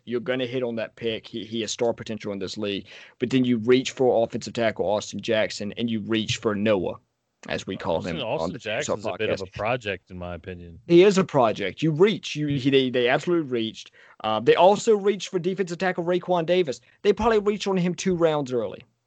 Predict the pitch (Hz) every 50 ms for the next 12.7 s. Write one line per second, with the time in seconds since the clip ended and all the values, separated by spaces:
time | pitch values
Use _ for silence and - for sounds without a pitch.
0 | _ _ - 120 120 113 104 127 123 117 113 123 123 123 123 120 120 123 120 113
1 | 117 113 107 98 90 82 82 78 - - - - - - _ _ _ _ _ _
2 | _ _ _ _ - _ - - - 151 139 135 117 92 - 82 98 60 58 113
3 | 185 214 214 202 190 - 180 151 120 - - 156 147 - - 151 160 160 156 165
4 | 160 143 139 135 131 151 151 143 - 156 143 135 135 131 127 123 123 117 113 104
5 | _ - - 123 120 117 - - - - - _ _ _ _ _ _ _ _ _
6 | _ _ - 110 110 107 107 104 101 98 - - 101 113 107 - 117 110 104 104
7 | 101 - 107 104 98 92 - 101 101 101 101 - - - 113 110 104 - - -
8 | 101 101 95 92 - - - 85 90 90 78 78 82 82 78 73 73 71 71 65
9 | - - - - - - 120 143 175 175 - 202 - 127 123 127 123 127 131 127
10 | 127 123 123 120 123 123 113 107 110 104 107 110 123 120 120 - 113 95 92 95
11 | 95 - - 110 110 107 98 104 104 101 95 98 95 92 - - 113 110 104 95
12 | 95 107 113 117 120 110 120 143 147 - 147 127 113 104